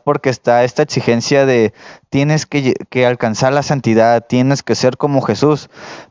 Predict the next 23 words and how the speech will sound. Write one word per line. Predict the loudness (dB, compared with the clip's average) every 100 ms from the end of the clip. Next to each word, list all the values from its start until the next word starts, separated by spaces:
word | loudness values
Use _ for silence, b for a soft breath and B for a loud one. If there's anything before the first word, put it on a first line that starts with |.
| 2
Pero | 4 4
claro, | 4 4 4 4 2 0 0
pocas | 0 2 0 2
veces | 0 2 0 0 -6 -10
se | -2 0
nos, | 2 0
se | -2 0 4
hace | 4 4
el | 2
énfasis | 2 0 -2 0 0
de | 0
que | 0 2 2
es | 0
toda, | 0 2 4 4 2 -2
todo | 0 0 0
un | -2
proceso, | -2 -2 0 -2 0 0
¿verdad? | 2 0 -2 B B B B
Y | 2 2
así | 2 0
como | 0 0 0
fuimos | 0 0 0 0
hablando | 0 0 0 0 2 2